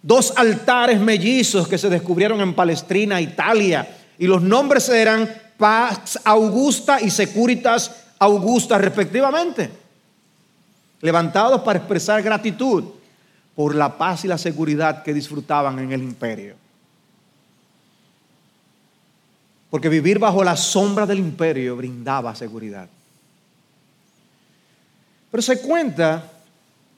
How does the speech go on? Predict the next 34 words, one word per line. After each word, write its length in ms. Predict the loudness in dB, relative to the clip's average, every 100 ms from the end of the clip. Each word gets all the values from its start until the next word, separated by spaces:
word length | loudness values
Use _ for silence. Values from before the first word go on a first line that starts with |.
| _ _ _
que 100 | -2
el 160 | 0 2
paralelo 540 | 0 2 2 2 2
más 400 | 0 -2 -2 -4
directo 760 | -2 0 0 -4 -10 -6 -6 -6 -14
de 160 | -4 -2
las 100 | 0
palabras 420 | 0 2 2 0
de 100 | -2
Pablo 380 | -2 -2 0 0
aquí 280 | 0 -2 -2
en 140 | -2
este, 640 | -4 -2 0 0 -2 -8
en 140 | -6 -6
este 380 | -6 -4 -2 -2
pasaje 600 | -4 -2 -2 -2 -4 -10 -16 _
son 220 | -4 0 2
el 100 | 2
relato 460 | 2 2 0 -4
que 100 | -2
hace 180 | -2 -2
Plutarco 1000 | 0 0 0 0 0 0 -4 -6 -8 -8 -14 _ _ _ _ _
con 180 | -2 0
respecto 460 | 0 0 -2 0
a 20 |
un 160 | 0 0
salvoconducto 1300 | -2 0 2 0 2 2 2 0 0 2 0 0 -2
que 80 | 0
se 160 | 0 0
le 80 | 0
prometió 540 | -2 -2 -4 -2 0
a 20 |
Marco 380 | 0 -2 -2 -2
Antonio 720 | -2 -4 -4 -2 -4 -6 -14